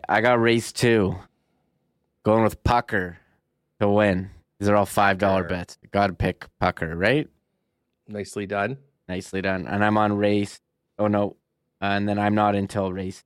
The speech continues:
Speaker 1: five.
Speaker 2: Okay, number five, I'm just going with number eight, Mighty Frisky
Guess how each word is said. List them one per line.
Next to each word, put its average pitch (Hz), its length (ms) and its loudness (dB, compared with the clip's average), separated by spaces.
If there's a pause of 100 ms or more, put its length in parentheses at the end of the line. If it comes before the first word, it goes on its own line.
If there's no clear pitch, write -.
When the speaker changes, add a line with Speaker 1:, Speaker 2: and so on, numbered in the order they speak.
(160)
Speaker 1:
five. 85 240 -12 (1900)
Speaker 2:
Okay, 143 640 0
number 170 320 0
five, 160 560 2
I'm 143 260 0
just 151 240 -6
going 156 260 0
with 139 120 -2
number 147 400 0
eight, 156 320 -2
Mighty 165 480 -2
Frisky - 720 -8